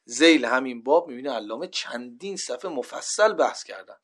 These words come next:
خود علامه نظر دادن شیخ بهایی چی گفته، نووی در شرح فلان چی گفته، سنی‌ها چی گفتن، شیعه‌ها چی گفتن و امثال مسائل. من فقط می‌خوام یک نکته بگم،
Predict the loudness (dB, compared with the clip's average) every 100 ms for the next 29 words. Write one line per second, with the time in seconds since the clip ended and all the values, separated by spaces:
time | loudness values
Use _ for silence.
0 | _ -20 _ -4 2 4 2 0 -6 -6
1 | -6 2 2 2 -4 -4 -6 -8 -8 -8
2 | -6 -8 -10 -12 -12 -16 -12 -10 -6 -4
3 | -4 -6 -10 -10 -6 -8 -8 -12 -14 -14
4 | -14 -16 -16 -6 -6 -6 -18 -10 -6 -6
5 | -4 -6 -6 -8 -8 -4 -4 -4 -4 -4
6 | -4 -8 -10 -14 -8 -6 -4 -6 -8 -12
7 | -12 -14 _ _ _ _ _ _ _ _
8 | -6 -2 6 6 4 -10 _ 2 6 8
9 | 8 4 0 6 6 4 -8 -8 -10 -10
10 | -12 -16